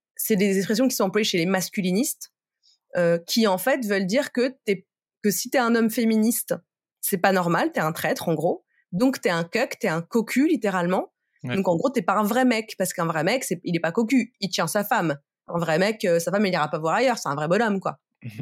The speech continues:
Speaker 1: Donc tout ça est dans une sphère réactionnaire, euh, masculiniste,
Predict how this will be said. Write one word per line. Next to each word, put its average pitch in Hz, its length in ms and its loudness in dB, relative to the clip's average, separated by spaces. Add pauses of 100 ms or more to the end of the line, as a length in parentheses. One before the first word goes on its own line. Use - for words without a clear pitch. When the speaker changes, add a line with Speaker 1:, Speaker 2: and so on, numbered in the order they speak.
(580)
Speaker 1:
Donc 233 260 0
tout 330 100 2
ça 302 360 0
est 208 120 2
dans 214 140 4
une 226 180 2
sphère 226 280 0
réactionnaire, 208 760 -2
euh, - 100 -12
masculiniste, 214 920 0